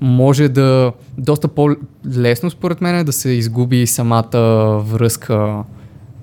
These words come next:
между това какво се случва между човека, който,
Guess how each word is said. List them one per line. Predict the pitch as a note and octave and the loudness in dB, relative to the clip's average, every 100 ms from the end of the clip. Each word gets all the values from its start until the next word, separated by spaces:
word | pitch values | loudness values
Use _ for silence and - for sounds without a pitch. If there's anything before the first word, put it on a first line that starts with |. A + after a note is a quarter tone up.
| - - - - - - - - - | -20 -20 -20 -20 -20 -20 -20 -16 -4
между | C3 A2 | -2 -2
това | G#2+ B2 | -2 -4
какво | A2 - A#2+ | -4 -6 -6
се | - | -6
случва | - A2+ - A#2 G#2+ | -8 -8 -4 -4 -4
между | B2 A2+ A2 | -4 -4 -6
човека, | - A#2+ A2 | -4 -2 -2
който, | - A#2 A2+ A#2+ A#2 | -2 -2 -2 -4 -4